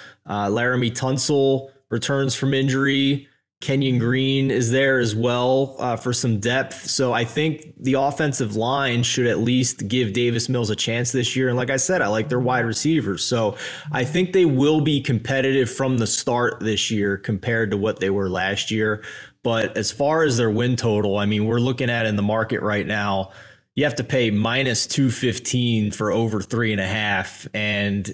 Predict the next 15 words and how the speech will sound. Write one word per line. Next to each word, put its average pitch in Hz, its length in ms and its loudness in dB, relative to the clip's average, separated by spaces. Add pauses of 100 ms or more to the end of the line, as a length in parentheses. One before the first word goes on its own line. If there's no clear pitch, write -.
(120)
if 98 140 -4
you 113 120 0
want 117 220 0
four 139 380 0
and 123 80 2
a 107 80 0
half, 104 540 -2
you 110 100 0
can 107 160 -2
still 120 280 0
find 110 280 -2
a 95 40 -4
plus - 360 -2
number. 107 360 0
But 98 380 -2